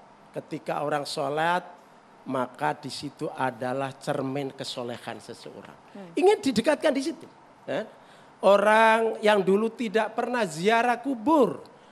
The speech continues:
Speaker 1: karena masyarakat Indonesia banyak ziarah kubur, maka kemudian dia ikut ziarah kubur, ya. Di dalam ziarah kubur, nah, nanti ketika dia tidak terbiasa, sebelumnya tidak terbiasa,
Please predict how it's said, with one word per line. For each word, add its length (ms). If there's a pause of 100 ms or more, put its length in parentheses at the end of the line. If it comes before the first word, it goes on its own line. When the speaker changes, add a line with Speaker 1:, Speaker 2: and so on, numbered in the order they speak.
(140)
Speaker 1:
karena 240
masyarakat 560
Indonesia 400
banyak 400
ziarah 320
kubur, 640 (240)
maka 320
kemudian 480
dia 240
ikut 480 (240)
ziarah 400
kubur, 400 (400)
ya. 320 (1300)
Di 160
dalam 320
ziarah 320
kubur, 160
nah, 160
nanti 480 (320)
ketika 480
dia 320
tidak 480
terbiasa, 880
sebelumnya 560
tidak 320
terbiasa, 560